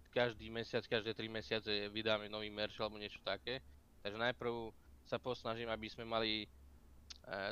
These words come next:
to dodávanie, ten shipping do, do celej Európy. Momentálne ho máme iba do časti Európy, nie do každej krajiny,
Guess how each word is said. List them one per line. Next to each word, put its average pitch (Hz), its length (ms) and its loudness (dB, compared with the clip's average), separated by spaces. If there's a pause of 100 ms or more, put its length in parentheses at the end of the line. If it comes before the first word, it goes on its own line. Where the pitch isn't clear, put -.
to 123 80 -2
dodávanie, 113 640 6
ten 110 160 -2
shipping 113 480 -6
do, 104 480 0
do 107 80 -4
celej 117 320 4
Európy. 113 480 -2 (240)
Momentálne 110 480 2
ho 113 40 -4
máme 110 200 0
iba 101 80 0
do 104 160 -2
časti 107 480 -2
Európy, 101 480 -4 (160)
nie 101 80 0
do 101 80 -2
každej 107 320 0
krajiny, 104 480 -2